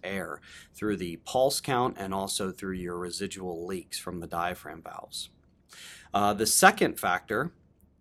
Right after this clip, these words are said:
is filter life savings.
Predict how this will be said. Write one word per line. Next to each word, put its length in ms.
is 480
filter 480
life 240
savings. 640